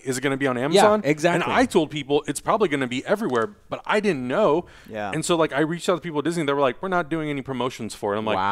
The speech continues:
Speaker 1: "Then
Speaker 2: Wow.
Speaker 1: why did you make it?
Speaker 2: Wow.
Speaker 1: You shoulda just told people,
Speaker 3: It's kind of
Speaker 1: we're
Speaker 3: like,
Speaker 1: not doing it."
Speaker 3: it's kinda weird because, again, it's like an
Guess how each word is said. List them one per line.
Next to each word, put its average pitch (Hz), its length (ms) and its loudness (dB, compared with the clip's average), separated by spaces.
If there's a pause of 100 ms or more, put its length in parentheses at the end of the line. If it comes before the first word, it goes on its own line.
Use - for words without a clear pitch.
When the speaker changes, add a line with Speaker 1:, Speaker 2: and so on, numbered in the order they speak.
(160)
Speaker 1:
"Then 208 100 4
Speaker 2:
Wow. 180 120 -4
Speaker 1:
why 277 120 4
did 247 180 0
you 220 120 0
make 214 340 0
it? 87 240 -6
Speaker 2:
Wow. 98 440 0
Speaker 1:
You 175 100 -6
shoulda 233 240 0
just 208 180 -4
told 190 240 4
people, 190 240 0
Speaker 3:
It's 170 80 4
kind 277 300 -2
of 320 60 -2
Speaker 1:
we're 196 80 2
Speaker 3:
like, 220 100 6
Speaker 1:
not 220 100 4
doing 180 320 0
it." 98 80 -4
Speaker 3:
it's 92 100 -4
kinda 320 200 -4
weird 294 200 -2
because, 190 260 -6
again, 220 220 -4
it's 175 140 -6
like 277 140 -6
an 302 100 -10